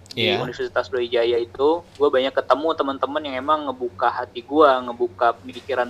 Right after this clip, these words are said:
Speaker 1: gua mengenai ekonomi Islam yang begitu luas.
Speaker 2: Iya,
Speaker 1: Dan
Speaker 2: luas
Speaker 1: pada
Speaker 2: banget,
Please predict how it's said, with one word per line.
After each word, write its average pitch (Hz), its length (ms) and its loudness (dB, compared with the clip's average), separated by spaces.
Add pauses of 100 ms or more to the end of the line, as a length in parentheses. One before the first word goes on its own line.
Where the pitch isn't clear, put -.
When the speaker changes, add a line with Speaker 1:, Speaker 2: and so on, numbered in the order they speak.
Speaker 1:
gua 143 160 4
mengenai 131 480 -6
ekonomi 120 480 -6
Islam 143 400 -2
yang 143 180 -4 (540)
begitu 127 240 -4
luas. 123 640 2 (240)
Speaker 2:
Iya, 127 320 -2
Speaker 1:
Dan 107 80 -2
Speaker 2:
luas 101 80 -2
Speaker 1:
pada 120 160 2
Speaker 2:
banget, 120 320 4